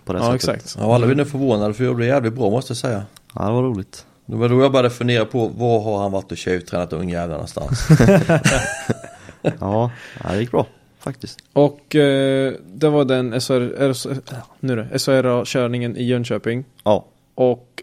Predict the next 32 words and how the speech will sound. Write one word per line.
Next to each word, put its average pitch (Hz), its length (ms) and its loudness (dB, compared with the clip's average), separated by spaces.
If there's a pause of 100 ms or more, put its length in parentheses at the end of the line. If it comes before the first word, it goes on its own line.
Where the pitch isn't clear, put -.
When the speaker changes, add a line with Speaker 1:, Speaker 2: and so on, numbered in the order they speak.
(120)
Speaker 2:
sen - 240 -2
körde 123 320 2
du 131 160 0
en 139 200 0
gång 131 180 -2
till 123 160 -2
efter 107 180 -6
det, 76 80 -6
va? 95 140 -8 (560)
Speaker 1:
Det 101 140 -2
blev 117 420 4
nog 107 600 0 (840)
Speaker 3:
Tre 113 120 -2
gånger. 104 280 -4 (280)
Speaker 1:
tre - 200 4
Speaker 2:
Tre 294 100 8
Speaker 1:
gång-, - 120 6
Speaker 2:
gånger? 107 140 -4
Speaker 1:
tre 139 180 4
gånger 143 240 2
till, 190 140 2
Speaker 2:
Oj. 143 120 2
Speaker 1:
fast - 380 -6 (220)
då 110 180 0
var 110 140 4
det 104 60 2
lite 95 200 -2
mer 90 140 -2
strul. 98 360 -2 (400)
Speaker 2:
Ja, 143 240 2
okej. - 180 -6 (100)
Speaker 1:
Eh, - 60 -10